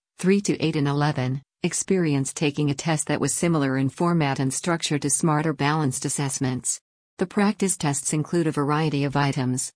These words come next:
approximately thirty items each in ella and math. After the initial launch, new features, Spanish glossaries and American Sign Language videos were added.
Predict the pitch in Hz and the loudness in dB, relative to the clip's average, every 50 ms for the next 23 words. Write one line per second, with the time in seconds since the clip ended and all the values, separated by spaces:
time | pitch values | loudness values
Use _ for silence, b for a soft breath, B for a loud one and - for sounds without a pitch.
0 | _ _ - 196 190 - 208 196 220 220 - 202 175 160 - 151 151 - - 165 | _ _ -4 -4 -2 0 0 0 2 2 0 2 2 2 2 0 0 0 0 0
1 | 165 175 180 165 156 165 147 131 127 - 160 156 160 - - 147 143 143 143 147 | 0 2 2 2 2 2 0 0 0 0 0 -2 -2 -2 -2 0 0 2 2 2
2 | 143 139 135 135 135 135 127 127 127 123 - - - _ _ _ - 165 165 - | 2 2 2 2 2 0 0 -2 -4 -6 -10 -14 -20 _ _ _ 0 0 0 2
3 | - 196 175 175 165 160 156 165 175 - 190 170 151 143 147 147 147 151 - - | 2 2 2 2 2 2 2 2 2 2 2 2 2 2 2 2 2 0 0 0
4 | 170 165 165 160 - 156 147 147 - - 127 123 123 123 - - - _ _ - | 0 0 0 0 -2 -2 -2 -2 -2 -4 -4 -4 -4 -4 -6 -8 -10 _ _ -8
5 | - - - 180 180 180 175 175 - - - 165 160 170 170 - - 151 139 131 | -6 -2 0 0 2 2 2 0 0 -2 0 2 2 2 2 2 0 0 0 0
6 | - - 151 151 147 147 147 151 160 165 - 175 170 165 - - 160 156 151 147 | 0 0 2 2 2 2 2 2 0 0 0 0 0 0 0 -2 0 0 0 0
7 | 143 147 151 160 165 170 160 151 - - 156 151 147 143 131 127 131 - - 151 | 0 0 0 0 0 0 0 -2 0 0 0 2 2 2 2 2 0 0 -2 -2
8 | 147 143 131 127 135 135 135 - | 0 0 0 0 0 -2 -4 -6